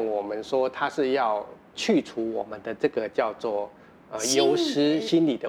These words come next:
Speaker 1: 问题。
Speaker 2: 心灵上的，
Speaker 1: 对，
Speaker 2: 哈。
Speaker 1: 它比较偏向于我们生理引起我们的情绪问题。比如说我身体的沉重，
Speaker 2: 嘿。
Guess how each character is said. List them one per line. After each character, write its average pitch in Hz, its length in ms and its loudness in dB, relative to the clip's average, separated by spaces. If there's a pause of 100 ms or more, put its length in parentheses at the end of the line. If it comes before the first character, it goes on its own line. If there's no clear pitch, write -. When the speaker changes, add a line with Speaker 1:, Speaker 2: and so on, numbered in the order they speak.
Speaker 1:
问 123 160 -4
题。 104 120 -12
Speaker 2:
心 320 320 -2
灵 202 280 -4
上 220 240 -2 (140)
的， - 100 -6
Speaker 1:
对， 214 160 2
Speaker 2:
哈。 143 240 -8
Speaker 1:
它 220 120 4
比 165 120 2
较 196 80 2 (120)
偏 220 320 4
向 190 280 0
于 113 160 0
我 117 180 0
们 117 140 -6
生 185 360 2
理 107 240 -4
引 120 180 -2
起 110 240 -6
我 104 200 -6
们 107 220 -10
的 117 240 -8
情 104 280 -6
绪 110 240 -2
问 107 180 -6
题。 - 160 -14 (1080)
比 - 20 2
如 131 60 2
说 185 140 2
我 139 160 4
身 156 180 -2
体 123 100 -2
的 95 120 -4
沉 113 280 -6
重， 113 220 2 (220)
Speaker 2:
嘿。 180 280 -4